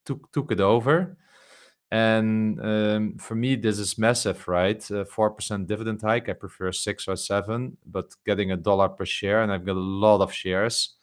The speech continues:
is massive, knowing that they will do also four and a half, uh, percent buyback.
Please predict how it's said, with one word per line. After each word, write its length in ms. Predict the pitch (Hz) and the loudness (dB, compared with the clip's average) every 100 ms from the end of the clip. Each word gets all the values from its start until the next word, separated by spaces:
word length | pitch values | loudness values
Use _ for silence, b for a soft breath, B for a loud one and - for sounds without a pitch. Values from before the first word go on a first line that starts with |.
| _ _ _ - | _ _ _ -8
is 180 | 104 | -6
massive, 540 | 101 104 107 117 117 - | 0 0 2 0 0 -2
knowing 360 | 110 117 113 104 | -2 2 2 2
that 160 | 104 | 0
they 120 | 107 101 | 2 0
will 140 | 101 | -2
do 320 | 85 101 98 b b - | -2 -4 -6 b b -4
also 300 | 113 - 107 | -2 0 -4
four 300 | - 110 107 | 0 4 4
and 120 | 104 | 4
a 20 | |
half, 480 | 98 98 95 - _ - | 4 2 2 -8 _ -10
uh, 360 | 104 104 101 92 - | -4 -2 -2 -4 -8
percent 520 | 101 - 101 95 95 | -8 -2 0 -2 2
buyback. 480 | 110 131 - 95 - | 4 6 4 2 0